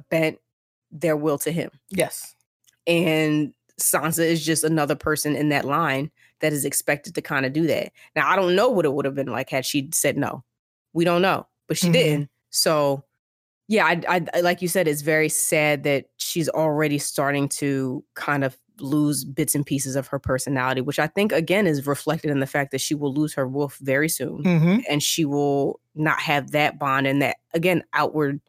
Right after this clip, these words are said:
Speaker 1: sense of, of bravery and assertiveness that comes along with having a dire wolf at your
Speaker 2: Yes.
Speaker 1: side. Um, and it, it, it, it really forms the way that her story goes from, from here on
Speaker 2: Yeah.
Speaker 1: out.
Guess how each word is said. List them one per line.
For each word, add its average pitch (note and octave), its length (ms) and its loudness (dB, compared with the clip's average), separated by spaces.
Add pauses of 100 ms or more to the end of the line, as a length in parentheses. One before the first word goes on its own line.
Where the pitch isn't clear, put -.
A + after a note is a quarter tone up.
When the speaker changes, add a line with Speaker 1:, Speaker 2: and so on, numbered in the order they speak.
(240)
Speaker 1:
sense - 420 0
of, C3+ 300 0
of D3 340 -6
bravery C#3+ 540 0
and B2+ 120 -4
assertiveness C3+ 640 -2
that - 180 -2
comes D3 200 0
along C3+ 260 0
with B2 100 -4
having C#3+ 280 -2
a C3 60 -2
dire C3+ 180 2
wolf C3+ 260 -8
at - 140 -6
your F3+ 80 4
Speaker 2:
Yes. D#3 240 4
Speaker 1:
side. A2 220 -2 (720)
Um, C3+ 560 0 (640)
and D#3 140 0
it, D3 200 0 (320)
it, D3+ 320 -4
it, D#3 200 -2 (140)
it D#3 180 -6
really D3+ 200 2
forms C#3+ 380 -2
the C#3 100 -2
way C3 160 2
that C3 380 -4
her C#3+ 140 -6
story C3+ 300 -2
goes B2+ 220 -2
from, C3+ 260 -6
from C#3+ 160 -8
here D#3 140 0
on E3+ 80 2
Speaker 2:
Yeah. E3 200 2
Speaker 1:
out. D3+ 120 -4